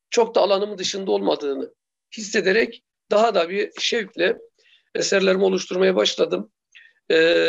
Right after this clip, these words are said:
ve bugün de bu programı yapmamız gerçekten büyük bir tevafuk oldu.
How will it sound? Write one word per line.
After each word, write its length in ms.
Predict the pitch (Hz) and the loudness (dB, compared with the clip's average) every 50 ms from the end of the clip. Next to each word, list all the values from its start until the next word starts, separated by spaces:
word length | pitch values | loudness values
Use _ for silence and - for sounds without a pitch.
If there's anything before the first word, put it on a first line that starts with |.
| 165 165 170 | 0 0 2
ve 360 | 208 214 226 220 220 226 - 247 | 4 6 6 6 6 4 2 0
bugün 380 | 190 226 220 208 226 226 220 | -4 -8 -6 -4 -4 -2 2
de 300 | 220 233 226 226 - - - | 4 6 6 6 4 2 -2
bu 140 | 180 226 - | -6 -8 -6
programı 460 | - 208 220 233 226 208 208 214 233 | -4 -2 -2 0 2 2 2 2 2
yapmamız 460 | 226 214 - - 220 208 220 214 196 | 0 -2 -4 -4 -6 -6 -6 -8 -12
gerçekten 520 | 233 262 - - 240 196 - 247 233 214 | -12 -12 -12 -12 -16 -10 -4 -4 -4 -4
büyük 300 | 185 214 220 226 220 _ | -4 -6 -8 -8 -8 _
bir 260 | - 220 214 208 - - | -2 2 2 2 2 2
tevafuk 480 | - 185 185 190 190 190 - 254 - | 2 2 2 2 0 0 -2 -4 -2
oldu. 380 | 220 190 180 175 220 233 233 | 0 0 0 0 -2 -2 -2